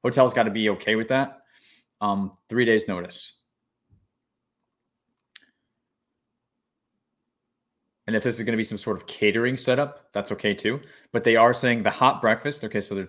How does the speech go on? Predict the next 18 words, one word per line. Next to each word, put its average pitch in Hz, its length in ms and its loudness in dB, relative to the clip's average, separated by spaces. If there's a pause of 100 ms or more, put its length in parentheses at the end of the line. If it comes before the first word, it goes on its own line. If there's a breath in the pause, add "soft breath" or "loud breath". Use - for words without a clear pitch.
letting 101 220 -2
us 101 120 -8
know, 95 340 -8
uh, 95 180 -8
hot 101 180 -2
breakfast 101 440 -4 (600 soft breath)
to 120 260 -2
accommodate 123 720 0
two 151 500 0
hundred 120 300 -4
people 110 340 -8 (240)
<clears throat> - 1700 -20
on 110 120 -2
the 110 80 -2
day 110 180 2
of 107 100 0
the 107 60 -4
event. 92 200 -6